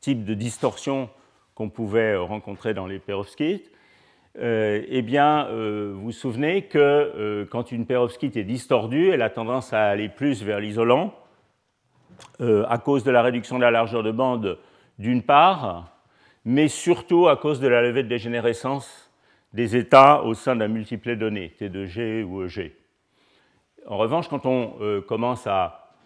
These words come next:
se rapprocher d'une structure, disons, plus cubique, pas nécessairement complètement cubique, mais plus cubique, on va avoir tendance à aller vers un métal.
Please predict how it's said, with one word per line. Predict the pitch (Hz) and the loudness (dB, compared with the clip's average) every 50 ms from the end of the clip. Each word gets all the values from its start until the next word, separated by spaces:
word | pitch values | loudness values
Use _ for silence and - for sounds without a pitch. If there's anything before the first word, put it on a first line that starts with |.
| _ _ _ | _ _ _
se | _ - - 113 | _ -6 -4 -2
rapprocher | 92 104 110 214 - 127 131 131 - - 156 | 0 0 -2 0 0 0 0 0 0 -2 0
d'une | 135 131 123 | 0 0 -4
structure, | 120 - - 131 - - 127 117 - - | -4 -6 -8 -8 -6 -4 -4 -4 -4 -4
disons, | 101 101 98 107 101 | -10 -8 -6 -6 -8
plus | 95 - 131 131 131 | -6 -4 -2 -2 -2
cubique, | - - 139 139 185 214 185 - - | 0 0 -2 0 0 -4 -6 -6 -8
pas | 117 104 | -8 -6
nécessairement | 104 101 95 101 92 - 107 101 104 107 104 | -6 -8 -10 -12 -6 -4 -4 -2 -2 -2 -2
complètement | - 135 131 - 113 104 - 110 104 | -2 -2 0 0 0 0 0 -2 -4
cubique, | - - 117 147 170 170 - | -4 -4 -4 -4 -4 -4 -4
mais | 113 104 | -10 -10
plus | 98 - - 127 | -10 -8 -10 -8
cubique, | - - 113 113 143 180 220 208 - _ _ _ _ _ _ _ _ _ _ - | -8 -6 -4 -2 -2 -2 -2 -6 -10 _ _ _ _ _ _ _ _ _ _ -14
on | 110 101 | -10 -4
va | 113 120 113 | 0 2 2
avoir | 110 104 120 131 127 - - | 2 2 2 0 -2 -2 -6
tendance | 123 117 120 123 139 127 - - - - | -4 -4 -4 -4 -6 -8 -12 -18 -12 -6
à | 107 104 | -2 0
aller | 104 104 107 117 123 127 120 - - _ _ - | 0 0 0 -2 -4 -4 -6 -8 -20 _ _ -16
vers | 113 92 113 117 113 117 117 117 - - _ - | -8 -2 0 0 0 0 -2 -6 -14 -20 _ -10
un | 104 104 101 101 | -8 -8 -8 -6
métal. | 98 98 95 - 95 95 110 123 156 175 | -8 -10 -10 -8 -6 -6 -6 -6 -6 -10